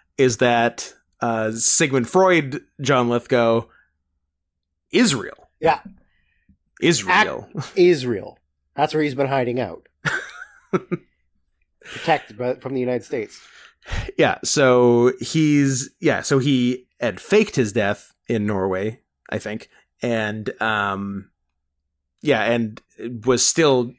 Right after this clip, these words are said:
Speaker 1: has still been doing
Speaker 2: Yeah, this whole
Speaker 1: cra-,
Speaker 2: time
Speaker 1: crazy kid
Speaker 2: he's been,
Speaker 1: research.
Speaker 2: yeah, this whole time.
Speaker 1: But, uh, th-,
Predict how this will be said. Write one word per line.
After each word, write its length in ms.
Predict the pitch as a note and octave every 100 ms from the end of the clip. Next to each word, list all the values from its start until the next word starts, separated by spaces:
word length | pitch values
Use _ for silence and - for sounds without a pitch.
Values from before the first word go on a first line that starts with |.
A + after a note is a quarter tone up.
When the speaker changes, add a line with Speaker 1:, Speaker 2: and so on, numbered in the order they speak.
| _ _ _ -
Speaker 1:
has 200 | C#3 C#3
still 200 | - E3+
been 200 | C3+ C#3
doing 300 | C3+ C3 A#2+
Speaker 2:
Yeah, 120 | E3+ B3
this 200 | C#3+ -
whole 120 | G#3
Speaker 1:
cra-, 120 | -
Speaker 2:
time 260 | C#3+ E3 D#3
Speaker 1:
crazy 340 | F3 D3+ C3+
kid 160 | C3+ F3+ A#2+
Speaker 2:
he's 0 |
been, 60 |
Speaker 1:
research. 520 | C#3 C3+ D#3 E3 D3+ D#3
Speaker 2:
yeah, 200 | G#2 - _ _
this 180 | D3+ C#3+
whole 160 | D#3
time. 220 | C#3 G2 - - - - A#2+
Speaker 1:
But, 340 | E3 E3 E3
uh, 100 | D#3+
th-, 220 | D3+ C#3